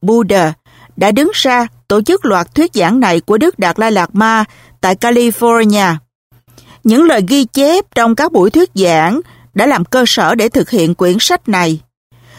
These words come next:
Một vài phần phụ thêm được trích dẫn từ một buổi thuyết trình khác về tâm kinh của Đức Đạt Lai Lạt Ma do trung tâm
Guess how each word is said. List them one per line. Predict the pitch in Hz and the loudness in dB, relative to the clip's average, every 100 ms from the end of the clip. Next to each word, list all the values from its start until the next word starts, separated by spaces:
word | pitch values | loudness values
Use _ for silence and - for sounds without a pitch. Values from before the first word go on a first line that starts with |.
| - | -4
Một | 214 240 | 0 0
vài | 220 226 214 214 | 0 0 0 0
phần | - 208 196 | 0 0 0
phụ | 196 180 202 | 0 0 0
thêm | 277 294 294 277 - - _ | 0 0 2 0 -4 -12 _
được | 185 208 - | -2 -2 0
trích | 349 - | -4 0
dẫn | 294 175 294 | 0 0 0
từ | 208 | -2
một | 185 180 | -2 0
buổi | 180 | 0
thuyết | 233 349 - | 0 -2 0
trình | 214 170 | -2 -2
khác | - 269 349 - | -2 -4 -4 -4
về | 196 190 180 | 0 0 0
tâm | 233 247 233 | 0 0 0
kinh | 262 240 226 | 2 2 0
của | 202 | 0
Đức | 214 349 202 | 0 -2 -2
Đạt | 180 | -4
Lai | 214 226 | -2 -2
Lạt | 180 - | -2 -2
Ma | 202 226 233 220 _ - - 190 | -2 0 0 -4 _ -20 -12 -2
do | 240 254 240 | 0 2 0
trung | 254 240 226 | 0 0 0
tâm | - 233 233 | -2 0 0